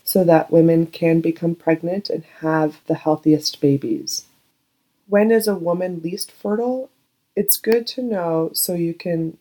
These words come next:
time intercourse appropriately. Women are typically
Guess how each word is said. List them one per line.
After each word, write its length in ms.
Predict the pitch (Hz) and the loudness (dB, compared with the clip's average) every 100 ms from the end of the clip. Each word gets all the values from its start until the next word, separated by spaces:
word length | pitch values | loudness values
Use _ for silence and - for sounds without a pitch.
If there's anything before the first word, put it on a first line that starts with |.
| - | -18
time 400 | - 170 180 196 | -10 -6 -6 -6
intercourse 640 | 185 185 180 - 156 160 | -10 -12 -14 -8 -6 -4
appropriately. 920 | 156 - 160 160 147 135 - - - _ _ _ _ _ | -8 -6 -6 -4 -8 -8 -10 -16 -20 _ _ _ _ _
Women 420 | 185 202 226 240 - | -4 0 0 -2 -6
are 80 | |
typically 720 | 202 - 202 196 214 208 208 | -6 -6 -8 -10 -6 -4 -4